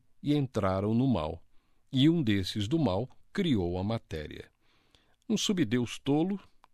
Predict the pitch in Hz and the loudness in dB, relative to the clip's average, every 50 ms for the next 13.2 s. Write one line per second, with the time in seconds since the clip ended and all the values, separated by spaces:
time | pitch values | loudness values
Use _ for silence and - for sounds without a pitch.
0 | _ _ _ _ - 110 117 139 135 110 101 98 98 92 85 78 - - - - | _ _ _ _ -2 0 2 4 4 4 4 2 2 2 0 -2 -6 -10 -8 -6
1 | 73 135 113 110 120 135 160 156 117 87 85 107 131 139 - - 95 87 82 82 | -4 -2 0 0 0 0 0 0 -2 -2 0 -2 -2 -2 -4 -6 -6 -6 -6 -6
2 | - - - - 95 104 101 90 82 82 87 117 135 117 87 - - - - - | -8 -8 -6 -4 -2 -2 -2 -2 -4 -4 -2 -2 -2 -2 -2 -4 -8 -16 -20 -16
3 | - - - 143 143 - 110 95 - - - 135 123 - - 95 85 - - 117 | -6 -4 -2 -2 -2 -2 -4 -4 -4 -4 -4 -4 -4 -4 -4 -6 -6 -2 -2 -2
4 | 123 113 101 120 160 - - - 110 117 117 - - - 120 123 139 160 165 - | 0 0 0 -2 -2 -2 -2 -2 -2 0 -2 -2 -4 -2 2 2 2 2 2 0
5 | 123 107 92 85 - - - 143 - 113 90 85 92 104 127 127 104 90 101 101 | -2 -4 -4 -6 -6 -4 -4 -4 -2 -4 -4 -2 -2 0 0 0 -2 -2 -4 -6
6 | 98 - 98 - - - 147 147 131 - - 85 90 113 135 123 - - - 117 | -4 -6 -6 -8 -4 -4 -4 -4 -4 -4 -6 -4 -2 -2 0 -2 -2 -4 -4 -4
7 | - - - 180 170 151 110 120 147 127 98 87 82 78 - - - 101 110 123 | -4 -2 -2 0 0 2 2 2 2 2 2 0 0 -4 -6 -8 -6 -2 0 0
8 | 131 131 120 - - - - 107 107 123 131 - - - 117 104 92 90 92 107 | 0 0 -2 -4 -8 -8 -2 2 2 2 2 2 -2 -2 0 0 0 -2 0 0
9 | 135 135 110 92 90 101 139 147 113 90 98 120 - - - 92 90 85 - - | 0 2 2 2 2 2 2 2 2 0 -2 -2 -4 -4 -6 -6 -6 -8 -6 -4
10 | 78 85 98 95 - 131 113 - - 104 - 95 82 78 80 82 - 113 95 78 | -2 -2 -2 0 -2 -2 -2 -2 -4 -4 -4 -4 -4 -4 -4 -4 -4 -4 -4 -4
11 | 71 64 - - - - _ _ _ - - - - - - - - - _ - | -6 -8 -10 -14 -20 -20 _ _ _ -20 -20 -20 -20 -20 -20 -20 -20 -12 _ 2
12 | 185 220 180 143 143 170 170 135 117 117 123 - 120 - 113 101 90 82 80 95 | 4 6 6 6 6 4 4 4 4 2 2 2 -2 -2 -2 -2 -2 -2 -2 -2
13 | 101 90 82 80 | -2 -2 -4 -6